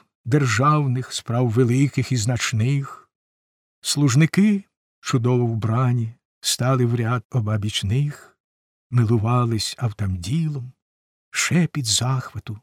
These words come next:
не втих. Увійшли. Тлумився почет коло трону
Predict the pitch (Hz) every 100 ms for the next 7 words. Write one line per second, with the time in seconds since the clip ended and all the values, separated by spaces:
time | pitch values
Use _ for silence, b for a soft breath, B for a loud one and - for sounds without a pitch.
0 | - 107 - - 107 117 113 - - _
1 | _ _ _ _ _ _ _ _ _ -
2 | 131 135 - 110 107 104 107 _ _ _
3 | _ _ _ _ _ _ _ 123 120 127
4 | 117 - 110 117 135 131 135 - - _
5 | - 131 120 - 107 117 127 117